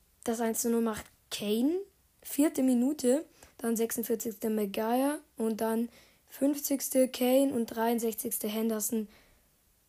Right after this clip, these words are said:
Unfassbar. Jetzt im Halbfinale spielt Italien heute Ab-, ja. Mm. Wie schon gesagt, Italien spielt gegen Spanien um einundzwanzig Uhr heute Abend.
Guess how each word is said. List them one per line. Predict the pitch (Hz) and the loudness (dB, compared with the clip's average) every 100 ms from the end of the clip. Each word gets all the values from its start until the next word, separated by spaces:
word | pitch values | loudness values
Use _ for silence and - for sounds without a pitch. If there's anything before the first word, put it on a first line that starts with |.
| _ _ | _ _
Unfassbar. | - 220 220 - - - _ _ _ _ _ - - _ _ | -4 -2 -2 -6 -10 -14 _ _ _ _ _ -20 -20 _ _
Jetzt | 240 240 | -2 0
im | 254 233 | 0 2
Halbfinale | 247 302 254 233 214 220 220 | 2 2 2 2 2 0 -2
spielt | - - 233 220 - - | -4 -2 0 0 -2 -10
Italien | 208 247 254 254 240 | -2 2 4 4 2
heute | 254 - | 0 -2
Ab-, | - - _ _ _ _ _ _ _ _ - - _ _ _ _ _ _ _ - | -6 -10 _ _ _ _ _ _ _ _ -20 -20 _ _ _ _ _ _ _ -18
ja. | 220 220 226 233 220 208 - _ _ _ _ _ _ - - - | -4 2 4 6 4 2 -4 _ _ _ _ _ _ -20 -20 -6
Mm. | 240 240 240 240 240 240 - - _ _ - _ - - _ _ _ _ _ _ _ _ _ - | 0 2 2 2 2 0 -10 -16 _ _ -20 _ -20 -20 _ _ _ _ _ _ _ _ _ -8
Wie | |
schon | 240 254 | -2 2
gesagt, | 254 233 254 262 | 2 2 0 0
Italien | 226 247 240 233 | -4 -2 0 -2
spielt | - 240 240 233 226 | -2 2 4 2 0
gegen | - 226 226 220 214 | -2 -2 0 -2 -2
Spanien | - - 220 233 247 240 | -4 -4 -2 2 2 2
um | 247 226 | 0 -2
einundzwanzig | 226 220 208 226 214 - | -2 -4 -6 -6 -6 -6
Uhr | 262 247 | -2 0
heute | 226 - | 0 -2
Abend. | 220 226 240 | -4 -2 -4